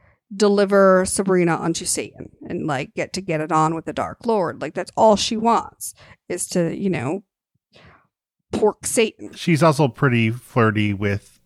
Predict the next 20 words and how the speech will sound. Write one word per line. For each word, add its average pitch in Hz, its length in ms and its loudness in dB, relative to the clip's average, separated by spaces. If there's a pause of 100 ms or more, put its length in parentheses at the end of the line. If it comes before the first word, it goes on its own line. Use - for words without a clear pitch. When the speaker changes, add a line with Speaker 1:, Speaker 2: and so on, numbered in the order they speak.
Speaker 2:
Faustus - 720 0
Blackwood. 107 720 -4 (220)
Speaker 1:
Yeah, 311 120 2
she'll 494 220 4 (100)
really 349 180 4
bone 185 380 2
down 165 320 0
with 160 180 -12
anything 175 680 -6
that's 165 240 -4
gonna, 156 260 -6 (160)
you 196 140 -8
know, - 240 -16 (640)
make 202 300 -2
her 196 200 4
more 170 560 2
evil. 170 420 -6 (300)
But 262 120 0
she's 339 200 -2
also 480 220 2